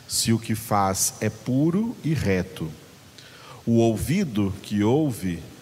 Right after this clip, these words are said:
e o olho que vê, o Senhor os fez,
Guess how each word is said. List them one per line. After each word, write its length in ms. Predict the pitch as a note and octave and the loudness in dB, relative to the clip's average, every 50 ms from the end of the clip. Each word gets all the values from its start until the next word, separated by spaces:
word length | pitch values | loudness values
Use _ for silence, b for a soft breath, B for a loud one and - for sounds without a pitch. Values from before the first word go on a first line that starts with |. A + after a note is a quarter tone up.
| - - | -12 -6
e 160 | - G#2 G#2+ | -2 0 2
o 80 | G#2+ G#2+ | 2 4
olho 500 | A2+ A#2+ C#3+ E3 D#3+ C3+ A2 G2+ F#2 F#2 - | 4 4 4 2 2 2 0 0 -2 -4 -6
que 140 | - - G2 | -6 -6 -6
vê, 400 | F2 D#2+ - A2+ C3+ D3+ C#3+ B2+ - - - B B B B B B B | -4 -2 0 0 2 2 0 -2 -6 -10 -18 B B B B B B B
o 60 | B G2+ | B -2
Senhor 540 | - - - A#2 G2+ G2 G2+ G#2 A2+ A#2+ | 0 2 2 2 2 2 2 2 2 2
os 200 | C3+ C#3+ - - | 2 0 -2 -2
fez, 680 | - - B2 A2 G2+ F2+ - - - - - - - | 0 0 2 2 2 0 0 -2 -2 -2 -2 -4 -6